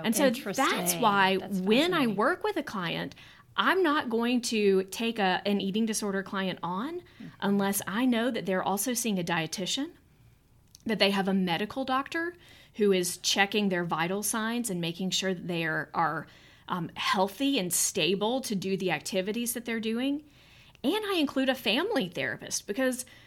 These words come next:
Speaker 1: mom and dad need somebody in their corner. They
Speaker 2: Right.
Speaker 1: need somebody who can say, "All right, I'm gonna coach you through how to help your child and what to say when your child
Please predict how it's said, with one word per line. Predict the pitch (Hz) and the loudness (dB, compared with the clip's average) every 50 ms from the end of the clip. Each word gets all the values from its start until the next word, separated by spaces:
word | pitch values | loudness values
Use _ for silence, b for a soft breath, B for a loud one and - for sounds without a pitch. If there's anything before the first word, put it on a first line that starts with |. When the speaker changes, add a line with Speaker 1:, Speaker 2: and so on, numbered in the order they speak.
| B B B B | B B B B
Speaker 1:
mom | - 202 196 220 330 415 | 0 0 2 2 2 0
and | 480 453 392 269 | 2 2 2 2
dad | 220 214 247 311 370 381 - | 0 -2 -2 -2 -4 -4 -2
need | - 220 202 220 254 269 277 226 220 | 0 0 2 4 4 4 4 4 2
somebody | - - - - 208 214 254 262 269 254 277 294 285 240 | 0 0 0 2 2 4 4 4 4 4 4 4 4 4
in | 208 196 185 | 4 2 2
their | 185 196 233 | 2 2 2
corner. | 233 233 - 208 208 226 214 - - - - - - - | 0 -4 -4 -2 -2 -2 -2 -4 -8 -12 -18 -18 -20 -18
They | 214 175 - | -14 -8 -4
Speaker 2:
Right. | 165 190 247 339 381 | 0 2 4 4 4
Speaker 1:
need | 403 392 339 277 | 4 2 2 2
somebody | - - - - 254 254 285 285 269 233 226 226 247 247 226 180 160 160 196 - b b b b b b b | 2 2 4 4 6 6 8 6 6 6 6 4 2 2 2 0 0 -2 -8 -10 b b b b b b b
who | - 254 - | -2 0 2
can | - 233 220 | 2 2 2
say, | 220 - 240 226 226 208 190 - - | 2 2 2 2 4 4 2 2 2
"All | 185 208 | 2 4
right, | 233 233 - - | 4 4 2 2
I'm | 185 190 220 247 | 2 4 6 6
gonna | 269 269 240 214 | 6 6 4 2
coach | 226 - - - 254 262 269 - - - 240 | -2 -6 -6 -2 -2 -2 -2 -2 -2 -2 0
you | 233 208 202 | -2 -2 -4
through | - - 208 202 214 220 208 175 139 139 165 B B B B B B B B | -6 -8 -4 -2 0 0 0 0 -2 -4 -6 B B B B B B B B
how | - 196 202 208 | -2 0 2 2
to | 220 | 2
help | 202 - 196 185 185 185 | 2 0 0 0 0 0
your | 196 196 190 | -2 -4 -4
child | - - 185 170 170 160 165 170 - | -2 0 2 2 2 2 2 -2 -2
and | - 202 196 180 | 0 0 0 4
what | 180 220 233 - - | 4 2 2 2 0
to | 233 220 | -2 0
say | - - 226 208 208 196 117 110 117 170 170 B B B B B B B | 0 2 2 2 2 2 2 2 0 -4 -6 B B B B B B B
when | B 196 202 196 185 185 190 | B 2 4 4 6 4 4
your | 185 185 190 202 208 | 2 2 2 2 2
child | 202 - 208 202 196 196 190 196 196 196 190 | 2 4 6 6 6 6 6 6 4 4 2